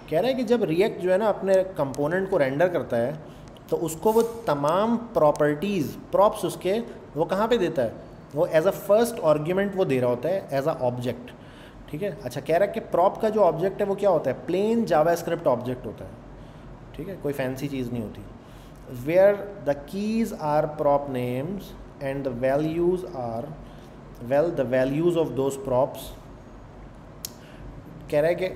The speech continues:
कोई भी नाम हो सकता है, उसके against कोई भी उसकी value हो सकती है। ठीक है,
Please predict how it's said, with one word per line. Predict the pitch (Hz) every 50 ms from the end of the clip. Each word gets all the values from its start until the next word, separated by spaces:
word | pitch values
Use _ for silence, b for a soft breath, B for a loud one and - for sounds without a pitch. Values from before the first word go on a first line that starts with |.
| - -
कोई | 165 165 180
भी | 180 196 185
नाम | 156 139 143 156
हो | 175 185
सकता | 185 202 - - - 214
है, | 208 208 208 190
उसके | 147 - - - 175
against | 160 156 143 151 165 185 185 - -
कोई | - 151 147 151
भी | 175 214 233 233 - - - - - - - 135
उसकी | 127 - - 208
value | 151 131 120 117 123 127 127
हो | 117 104
सकती | - 101 - - - 104 101
है। | 98 95 B B B B B B B B - - - - - - - -
ठीक | - - - - - 170 175 165
है, | 127